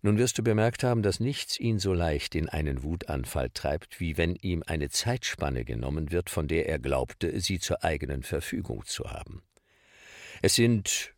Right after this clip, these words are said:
der unerwartete Besucher, wenn er sich auf einen ruhigen Abend freute,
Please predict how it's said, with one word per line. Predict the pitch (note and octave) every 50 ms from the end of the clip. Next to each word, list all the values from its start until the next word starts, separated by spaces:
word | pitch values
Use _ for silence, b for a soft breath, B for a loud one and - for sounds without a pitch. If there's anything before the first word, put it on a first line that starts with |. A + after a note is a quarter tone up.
| _ -
der | D#2 D2+ -
unerwartete | A2+ F#2+ E2 C#2 C#2+ C2+ - - B1+ - -
Besucher, | C#2+ C2+ D2 C#2+ F2 G#2+ A2+ - - C2+ A#1+ - B B B B B -
wenn | D#2 D2+
er | C#2 B1+
sich | A#1 C2+ - -
auf | C2+ -
einen | B1+ B1+ B1+ A#1+
ruhigen | A#1 B1+ D#2+ C#2+ A#1+ B1+ C2+
Abend | - E2 F2+ - - E2
freute, | - - D2+ D#2 E2 - - - -